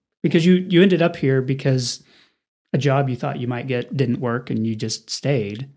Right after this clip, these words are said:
Um, you've built a career here,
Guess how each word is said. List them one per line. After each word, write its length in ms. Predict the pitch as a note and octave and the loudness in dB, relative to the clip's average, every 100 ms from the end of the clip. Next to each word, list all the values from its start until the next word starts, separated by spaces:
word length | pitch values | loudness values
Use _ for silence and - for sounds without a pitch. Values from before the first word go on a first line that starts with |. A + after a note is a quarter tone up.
| _ _ _ _ _ _ _ _ - | _ _ _ _ _ _ _ _ -6
Um, 380 | B2+ B2 A#2+ C#3 | -4 -2 -2 -2
you've 160 | C3 | 0
built 200 | C3 E3+ C#3 | 4 4 2
a 40 | |
career 420 | - C3+ F3 C4 | -2 2 2 2
here, 640 | - A#2+ A#2 A#2 C#3 E3+ | -2 -6 -4 -2 -2 -4